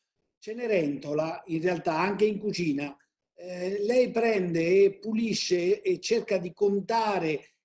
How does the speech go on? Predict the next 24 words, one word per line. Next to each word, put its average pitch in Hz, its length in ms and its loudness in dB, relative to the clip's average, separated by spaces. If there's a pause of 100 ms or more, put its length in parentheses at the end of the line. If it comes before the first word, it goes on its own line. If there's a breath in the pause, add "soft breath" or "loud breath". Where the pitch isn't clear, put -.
e 185 180 -2
riga-, 185 360 2
e, 196 320 2
e 196 140 -4
recuperare 202 720 2
i 160 80 -2
fagioli 180 520 2
o 170 60 2
le 190 140 4
lenticchie, 262 920 -2 (540)
eh, 202 300 -20
cosa 202 280 -12
che 185 120 2
si 185 160 -2
faceva, 175 460 4
no, 180 260 -2
nel, 170 280 -2
nelle 185 280 2
case, 247 380 -4
esattamente 233 640 0
come 214 180 0
facevano 196 440 0
i 190 60 -2
carusi 226 560 -4